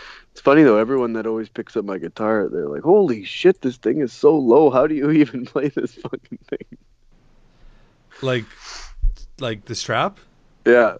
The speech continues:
Speaker 1: Yeah.
Speaker 2: Well, how
Speaker 1: Like, I
Speaker 2: tall
Speaker 1: don't
Speaker 2: are you?
Speaker 1: know.
Speaker 2: How tall are you?
Speaker 1: I don't know, six foot.
Speaker 2: Yeah, no, I'm, I'm
Speaker 1: Five eleven, five eleven, almost six foot.
Speaker 2: Yeah, so I'm pretty much the same height there, and,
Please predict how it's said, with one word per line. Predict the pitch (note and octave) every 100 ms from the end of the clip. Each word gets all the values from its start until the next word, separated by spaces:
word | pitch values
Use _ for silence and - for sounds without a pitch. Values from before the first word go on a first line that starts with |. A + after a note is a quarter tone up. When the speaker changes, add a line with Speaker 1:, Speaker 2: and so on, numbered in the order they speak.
| - _ -
Speaker 1:
Yeah. | A2+ G#2 _ _ _ _ _ _ _ - _ _ _ _ _ _
Speaker 2:
Well, | C#3
how | G#3
Speaker 1:
Like, |
I | A3+
Speaker 2:
tall | C#4+
Speaker 1:
don't | -
Speaker 2:
are |
you? | A#2
Speaker 1:
know. | G#2
Speaker 2:
How | D3+ F3+
tall | G3 G3
are | C#3+
you? | A2+ G#2 - _ _ _ _ _ _ _ _ _ -
Speaker 1:
I |
don't | -
know, | A#2
six | - - G2 -
foot. | - A#2+ - _ _
Speaker 2:
Yeah, | E3+
no, | E3 D#3+
I'm, |
I'm | C3+
Speaker 1:
Five | C3+
eleven, | E2 G2 A#2 A2 C3
five | - A#2+ A#2+
eleven, | A#2+ A#2 A#2 A2+
almost | A2+ B2 B2 C3 -
six | B2+ -
foot. | - - - _ -
Speaker 2:
Yeah, | C3+ C3+ G#2+ -
so | B2 C3+
I'm |
pretty | B2 D3
much | B2 -
the |
same | A#2 B2 A2
height | G#2+ C3
there, | B2+ A2
and, | G#2+ G2+ G2